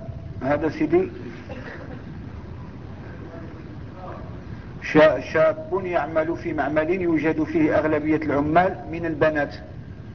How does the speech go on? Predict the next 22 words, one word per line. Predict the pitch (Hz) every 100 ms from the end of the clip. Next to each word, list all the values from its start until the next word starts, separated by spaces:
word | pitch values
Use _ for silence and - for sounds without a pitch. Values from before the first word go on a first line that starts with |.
| - - - -
وهو | 147 147 156 165 160
محيط | 151 180 170 170
بهم، | 170 170 156 151 - - - - - - -
فهل | 151 151
إذا | 170 165 160
تكلم | 156 165 160 170 160 160 160 156
معهم، | 151 151 151 151 156 311 -
معهن | 123 110 139 160 311 156 - - - -
أو | 147 160
تجاذب | - 156 147 165 160 160 156
معهن | 156 151 160 156 160
الحديث | 160 143 - 151 165 151
بنية | 160 156 156 156 160 147
حسنة | 151 147 160 156
وإيمان | 151 156 156 156 156 147
بالله | 143 165 175
فهل | 170 160 160 170
يجوز؟ | 160 156 143 - - - - -
الله | 147 151
يرحم | 156 - 165 156
عليه | 160 156
هذاك | 160 160 160 160 156 147